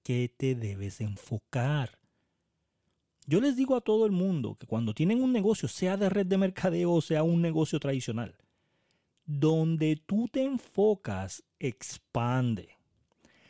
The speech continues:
Si te enfocas en tomar acción en acciones incorrectas,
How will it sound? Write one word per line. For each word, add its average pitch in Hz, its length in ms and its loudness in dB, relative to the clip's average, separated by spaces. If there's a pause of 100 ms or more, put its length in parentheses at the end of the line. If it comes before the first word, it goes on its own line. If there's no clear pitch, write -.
(140)
Si 175 200 -2
te 175 120 0
enfocas 170 680 2
en 123 160 0
tomar 120 340 0
acción 165 760 0
en 131 200 0
acciones 123 640 -2
incorrectas, 170 1000 0